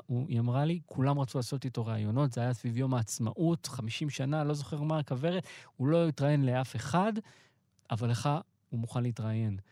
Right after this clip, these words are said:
ואני יודע שהוא מוכן להתראיין לי, לא בגלל שאני אני, אלא בגלל ש-, הוא אוהב את שיר אחד, והתגובות שהוא קיבל על שיר אחד, והאהבה שהוא קיבל מהמעריצים שלו,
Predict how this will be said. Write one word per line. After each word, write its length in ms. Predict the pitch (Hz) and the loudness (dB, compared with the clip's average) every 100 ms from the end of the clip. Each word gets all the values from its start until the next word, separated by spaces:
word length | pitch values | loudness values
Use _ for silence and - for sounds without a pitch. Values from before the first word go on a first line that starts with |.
| _ _ - | _ _ -10
ואני 1400 | 101 104 123 127 127 123 127 123 131 - - 180 - 165 | -8 -2 2 2 4 2 2 2 0 -4 -10 -6 0 4
יודע 220 | 185 262 | 4 2
שהוא 380 | 269 226 180 147 | 2 0 2 4
מוכן 200 | 143 226 | 4 2
להתראיין 320 | 175 175 185 | 2 2 2
לי, 160 | 233 | 0
לא 220 | 190 147 202 | 2 2 2
בגלל 300 | 240 220 190 | 0 0 0
שאני 500 | - 160 143 151 135 | 0 0 0 2 2
אני, 300 | 120 113 107 - - - _ - | 2 0 -2 -6 -20 -20 _ 0
אלא 140 | 143 | 0
בגלל 480 | 143 147 151 180 196 | 0 -2 0 2 0
ש-, 160 | - 196 202 214 - _ _ _ 170 - 208 - _ - | 0 2 2 0 -4 _ _ _ -12 -12 -14 -16 _ -6
הוא 140 | 151 | 0
אוהב 180 | 160 170 | 0 0
את 80 | - | -2
שיר 200 | 180 147 | -2 -2
אחד, 260 | 156 175 113 - _ - | 0 0 -2 -6 _ -4
והתגובות 640 | 131 139 131 131 147 208 | 0 0 2 2 4 2
שהוא 180 | - 165 | 2 -2
קיבל 320 | - 120 113 | 0 0 2
על 80 | 113 | 0
שיר 220 | 101 110 | -2 -6
אחד, 300 | 101 - 101 92 - _ - | -6 -6 -6 -8 -14 _ -4
והאהבה 640 | 123 131 113 123 113 190 | -2 -2 -2 0 2 2
שהוא 180 | 175 151 | 2 -2
קיבל 320 | 139 156 165 139 | 0 0 0 -2
מהמעריצים 840 | 127 117 120 120 120 - 202 170 143 | -4 -2 -4 -4 -6 -6 -4 -4 -6
שלו, 460 | - 127 180 190 | -4 0 2 2